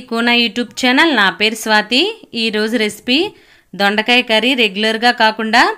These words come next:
అందులో శనగపప్పు, టమాటా వేసి ఒకసారి ట్రై చేయండి. చాలా టేస్ట్గా ఉంటుంది, పిల్లలు బాగా లైక్ చేస్తారు. దీనికోసం స్టవ్ on చేసి ప్యాన్ పెట్టి ఒక ఐదు టీ స్పూన్లు ఆయిల్ యాడ్ చేయాలి. అందులో ముందుగా కట్ చేసి ఉంచుకున్న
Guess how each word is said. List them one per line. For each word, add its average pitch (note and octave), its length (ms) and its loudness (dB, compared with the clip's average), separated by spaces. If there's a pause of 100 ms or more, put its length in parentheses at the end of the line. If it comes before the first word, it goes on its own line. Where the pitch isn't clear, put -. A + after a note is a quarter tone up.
(460)
అందులో G#3+ 260 0 (140)
శనగపప్పు, A3 500 -2 (120)
టమాటా G#3+ 420 0
వేసి A3+ 260 -2 (120)
ఒకసారి A#3 400 -4
ట్రై G3+ 140 0 (120)
చేయండి. A3+ 360 0 (560)
చాలా G#3+ 240 2 (100)
టేస్ట్గా G#3+ 500 -2
ఉంటుంది, A3 340 -2 (140)
పిల్లలు A3 340 -4
బాగా G#3 300 2
లైక్ G#3 260 -2
చేస్తారు. E3 420 -4 (920)
దీనికోసం A3 520 -2 (100)
స్టవ్ G#3+ 300 -2
on A#3 160 0
చేసి A#3+ 320 -2
ప్యాన్ G#3 320 2
పెట్టి A3 240 -2 (260)
ఒక - 120 -4 (380)
ఐదు G#3+ 200 -4
టీ A3+ 160 -4
స్పూన్లు B3 320 -2
ఆయిల్ G#3+ 220 2
యాడ్ G#3+ 200 -2
చేయాలి. F#3+ 340 -2 (580)
అందులో A3+ 340 -2
ముందుగా A#3 320 -2 (100)
కట్ A3+ 200 -2
చేసి A3+ 260 -4
ఉంచుకున్న A#3 400 -4